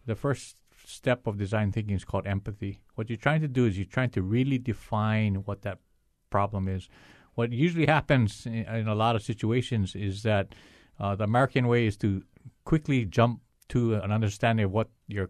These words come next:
customer's problem is, uh, without really, uh, delving into finding out what the real, real problem that they, they want. So what, what usually happens is that you assume you know what the problem is,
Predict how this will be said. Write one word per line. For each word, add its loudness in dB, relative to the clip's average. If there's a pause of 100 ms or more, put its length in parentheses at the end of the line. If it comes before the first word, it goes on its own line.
customer's -2
problem 0
is, 0 (600)
uh, -2
without 2
really, 2 (360)
uh, -4 (240)
delving 2
into 0
finding 2
out 0
what -2
the 0
real, 2
real 0 (440)
problem 0
that -4
they, 0
they 0
want. -2
So -4
what, -2
what 0
usually 6
happens 6
is 0
that 2
you 0
assume 6
you 4
know 6
what 2
the 0
problem 4
is, 2